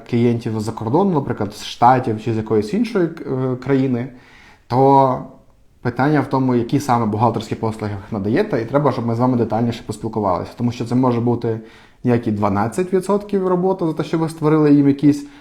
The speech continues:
розрахунок, обрахували фінанси, створили якийсь план рахунків чи дали біланс і рахунок зисків і страт.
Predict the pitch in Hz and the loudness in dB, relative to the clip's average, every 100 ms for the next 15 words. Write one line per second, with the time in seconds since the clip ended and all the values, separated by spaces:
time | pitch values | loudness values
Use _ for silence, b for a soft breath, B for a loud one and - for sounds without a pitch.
0 | B - 135 139 143 139 139 139 131 - | B 2 4 4 4 2 2 2 0 -4
1 | - 123 131 - 131 127 127 139 123 127 | -6 -4 -4 0 2 4 2 0 2 2
2 | 127 127 123 120 - 113 120 120 113 113 | 0 -4 -6 -6 -4 0 2 2 2 2
3 | 123 120 - B B - 123 127 123 - | 0 0 -10 B B 0 2 2 0 0
4 | 127 123 117 107 - 117 117 117 110 117 | -2 -2 -4 -6 -2 0 2 2 2 4
5 | 117 113 113 110 113 110 113 113 117 113 | 4 2 2 2 0 0 0 2 2 0
6 | 110 - - 117 117 117 113 110 113 123 | -6 -12 -8 -2 0 2 2 0 -2 -2
7 | 120 110 120 113 120 117 - 104 101 | -2 0 -2 -4 -4 -4 -2 0 -2